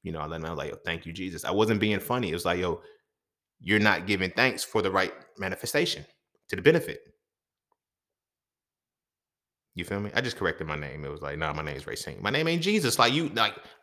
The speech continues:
I'm the nigga that helped you. I'm the nigga that gave the, the, the benefit. I get it. You wanna talk about the cosmic side or whatever the case may be, but then it's like, even still, you gotta look at it from the, motherfucker sent you with no money.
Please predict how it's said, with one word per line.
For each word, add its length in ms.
I'm 240
the 60
nigga 220
that 80
helped 320
you. 160
I'm 220
the 60
nigga 200
that 320
gave 300
the, 80
the, 260
the 280
benefit. 480
I 80
get 200
it. 120
You 120
wanna 160
talk 260
about 220
the 80
cosmic 440
side 240
or 40
whatever 180
the 60
case 240
may 80
be, 100
but 140
then 100
it's 100
like, 160
even 200
still, 220
you 100
gotta 180
look 220
at 80
it 20
from 140
the, 100
motherfucker 320
sent 200
you 60
with 80
no 100
money. 320